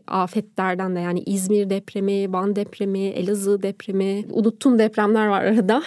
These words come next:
<laughs> Hepsinde bu ihtiyaçlar ortaya çıktı ve zaten hani deneyime sahip olduğumuz için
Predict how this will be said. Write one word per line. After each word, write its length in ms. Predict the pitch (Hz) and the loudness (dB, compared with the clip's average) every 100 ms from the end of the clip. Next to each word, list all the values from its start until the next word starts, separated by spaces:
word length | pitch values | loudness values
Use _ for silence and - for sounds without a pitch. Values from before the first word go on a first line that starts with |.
| - | -6
<laughs> 120 | - | 2
Hepsinde 720 | 226 220 262 - - 240 240 | 2 4 2 0 0 4 4
bu 120 | 233 | 4
ihtiyaçlar 540 | 226 - 226 226 - 226 | 0 0 0 0 -2 0
ortaya 360 | 220 214 226 | 0 2 0
çıktı 420 | 240 - - 233 | -2 -8 -2 0
ve 100 | 220 | 2
zaten 380 | 202 226 233 226 | 2 0 0 0
hani 360 | 220 202 196 190 | 2 2 2 2
deneyime 400 | 196 208 208 214 | 2 4 2 0
sahip 400 | - 208 208 220 | -2 -4 -2 0
olduğumuz 420 | 208 208 233 247 | 0 2 2 0
için 300 | 202 - 359 | -2 0 -2